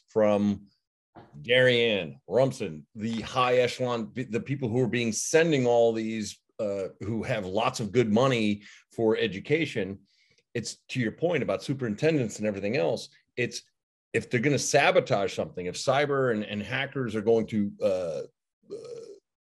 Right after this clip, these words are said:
you know, disrupt things, they're gonna do it for those folks. So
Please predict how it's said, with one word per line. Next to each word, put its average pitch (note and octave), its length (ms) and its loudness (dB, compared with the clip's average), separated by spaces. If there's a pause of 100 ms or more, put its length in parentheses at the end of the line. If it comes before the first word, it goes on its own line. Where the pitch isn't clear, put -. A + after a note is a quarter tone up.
(300)
you G#2+ 100 -6
know, D#2+ 100 -8 (280)
disrupt C3+ 540 2
things, F#2+ 440 -2 (360)
they're G#2+ 100 -2
gonna C#3 200 2
do B2 200 0
it C3 100 -2
for G2+ 100 -12
those B2+ 280 0
folks. - 480 -10 (680)
So A2+ 360 -2